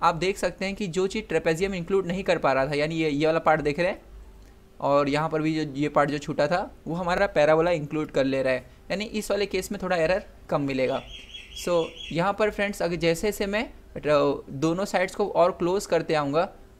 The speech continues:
तो आप देखेंगे क्लोज करने पे एरर और कम होते आएगा और किस तरह पूरा का पूरा पैराबोला जो है वो कर्व को ओवरलैप ही कर लिया है। तो ये बेसिक कॉन्सेप्ट है, अ, Simpson's one third रूल का, जिसमें हम, अ, क्या करते हैं, दोनों साइड को, अ, सॉरी दोनों साइड नहीं,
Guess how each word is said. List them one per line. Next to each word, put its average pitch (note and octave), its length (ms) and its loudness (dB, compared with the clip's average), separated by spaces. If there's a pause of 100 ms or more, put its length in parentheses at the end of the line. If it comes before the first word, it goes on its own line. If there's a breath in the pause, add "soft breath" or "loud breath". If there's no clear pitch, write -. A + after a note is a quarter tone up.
(100)
तो D#3+ 60 4
आप D#3+ 60 4
देखेंगे F3 420 0
क्लोज G#3 580 0
करने F3 260 0
पे G3+ 140 -4
एरर D3+ 320 2
और E3 280 2
कम E3 140 -2
होते D#3+ 180 0
आएगा D#3 220 4
और - 240 -2
किस - 280 -6
तरह G3+ 240 4 (420 loud breath)
पूरा G3 200 4
का G#3 100 0
पूरा G3+ 220 4
पैराबोला F3 500 4
जो F#3 140 2
है F#3 80 2
वो F#3 120 0
कर्व E3+ 180 2
को F#3+ 120 0
ओवरलैप D#3+ 440 2
ही F#3+ 60 -2
कर D#3 160 0
लिया C3 260 -2
है। B2+ 140 -6 (380 loud breath)
तो D#3 380 2
ये F3 160 0
बेसिक F3+ 340 -2
कॉन्सेप्ट F3 400 -4
है, G3 340 -2
अ, C#3+ 180 2
Simpson's D#3 480 -4
one D#3 180 -6
third D3+ 180 -2
रूल D#3 280 -2
का, D#3+ 260 2 (280 loud breath)
जिसमें E3+ 280 -4
हम, G3 180 -2
अ, - 40 -16 (340)
क्या D3+ 340 2
करते E3+ 260 0
हैं, A3+ 280 -2 (120)
दोनों F3+ 460 -2
साइड D3 380 -2
को, C#3+ 160 -2
अ, C3+ 80 -6 (680)
सॉरी C3 540 -2
दोनों D3 260 -2
साइड D3+ 240 -2
नहीं, F3+ 200 -6